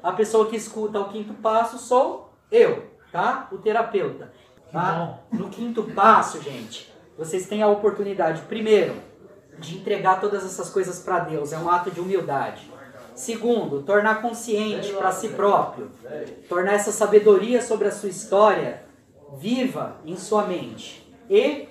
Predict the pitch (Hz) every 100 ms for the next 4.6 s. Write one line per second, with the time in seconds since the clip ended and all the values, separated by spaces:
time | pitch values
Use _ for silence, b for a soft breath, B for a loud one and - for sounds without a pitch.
0 | - 240 233 - 339 233 - - 190 226
1 | 190 190 233 262 226 214 196 175 175 -
2 | 220 185 135 - - - 214 220 214 214
3 | 214 202 202 180 180 196 180 180 - 151
4 | 147 - 214 214 156